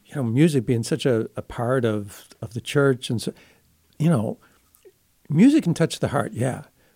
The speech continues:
When you combine music with faith and you have, you know, that touch your heart, I mean, it just, you know, it,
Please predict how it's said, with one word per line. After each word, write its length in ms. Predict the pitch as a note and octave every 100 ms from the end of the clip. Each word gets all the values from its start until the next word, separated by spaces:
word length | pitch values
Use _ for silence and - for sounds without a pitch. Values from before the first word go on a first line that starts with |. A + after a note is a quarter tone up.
| _
When 200 | C3+ D3
you 100 | G#3
combine 440 | - F3 D#3+ D#3 C#3+
music 400 | D3+ C3 C#3 -
with 240 | A#2 G#2
faith 840 | - - - F#3+ C3 A2+ - - _ _ _ _ _
and 160 | B2+ C3
you 80 | C3+
have, 640 | C#3 C3+ C3 A2+ G#2 - _ _
you 120 | C#3
know, 340 | D3+ A2 G#2 -
that 520 | G#2 G2+ A#2+ E3+ A3 -
touch 280 | C3 -
your 120 | - G#2+
heart, 260 | G#2+ - _ _ _ _ _ _ _
I 120 | - B2+
mean, 160 | A2+
it 120 | A2+
just, 300 | G#2+ A2+ - _ -
you 100 | C3
know, 160 | F#2+ B2
it, 300 | D#3+ C#3